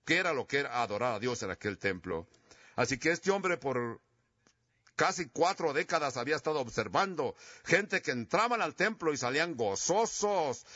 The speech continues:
Él quería experimentar aquel gozo de entrar al templo y regresar contento. Y dice aquí en el verso catorce, "Después le halló Jesús en el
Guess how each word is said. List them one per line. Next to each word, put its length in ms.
Él 140
quería 200
experimentar 560
aquel 240
gozo 300
de 80
entrar 200
al 140
templo 400
y 20
regresar 680
contento. 680
Y 60
dice 260
aquí 160
en 60
el 60
verso 400
catorce, 440
"Después 480
le 80
halló 180
Jesús 380
en 140
el 120